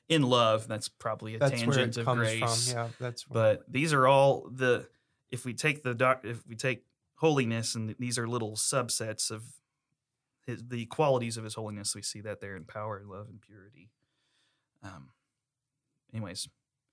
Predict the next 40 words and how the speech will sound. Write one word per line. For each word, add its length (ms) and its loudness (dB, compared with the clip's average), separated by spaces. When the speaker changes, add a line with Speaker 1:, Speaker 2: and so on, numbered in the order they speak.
Speaker 1:
any 120 0
other 100 0
thoughts 280 2
on 100 -4
those 240 -2
first 340 -4
three 100 -8
verses 360 -4
before 220 -8
we 100 -6
get 140 -10
to 60 2
Speaker 2:
Well, 120 8
Speaker 1:
the 80 6
last 240 -2
one? 240 -4
Speaker 2:
I 80 6
will 160 6
say 260 2
this. 240 0
I 60 4
had 180 2
someone 240 0
tell 240 2
me 120 4
one 200 0
time, 460 -2
explain 420 -2
to 340 -2
me 260 -2
this 320 -4
way 200 2
about 420 -2
the, 320 -6
the 120 -4
revelation 560 -2
and 160 -4
the, 200 -8
the, 160 -10
the 260 -8